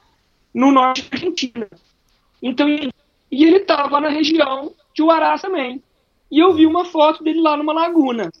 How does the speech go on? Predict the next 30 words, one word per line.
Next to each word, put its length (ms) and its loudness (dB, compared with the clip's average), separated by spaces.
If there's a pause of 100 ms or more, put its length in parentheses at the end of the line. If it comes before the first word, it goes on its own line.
(640)
Eu 60 -14
falei, 360 -4
"Bom, 480 0 (360)
é 140 -4 (340)
pra, 400 2
é 160 2
pro 160 -4
Huaraz 480 2
que 80 -8
eu 140 -4
vou." 1000 0 (200)
<laughs> 800 -20
Deixei 680 0
a, 340 -6 (160)
a, 200 -10
a 40 -8
costa 400 -4
do 80 -12
Pacífico, 880 -6 (220)
depois 280 -2
de 80 -8
pedalar 380 -4
três 260 -4
dias, 440 -2 (800)
peguei 460 2
um 180 -2
ônibus 460 -2
de 120 -4
novo, 600 0 (680)
e 300 2